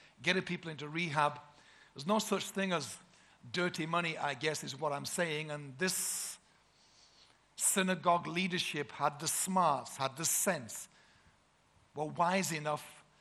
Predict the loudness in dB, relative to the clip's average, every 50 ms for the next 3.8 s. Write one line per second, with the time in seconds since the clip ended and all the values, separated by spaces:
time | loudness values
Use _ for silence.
0 | _ _ _ -20 -20 _ -20 -18 -14 -14 -12 -12 -2 2 4 4 4 4 2 0
1 | 2 2 2 2 2 0 -2 -2 -4 -4 -4 -6 -6 -8 -10 -10 -6 -6 -6 -6
2 | -6 -6 -8 -8 -6 -6 -6 -6 -8 -4 -2 -2 0 0 -2 4 6 6 6 6
3 | 4 0 -4 -6 -6 -6 -2 -2 0 0 0 -2 -2 -4 -6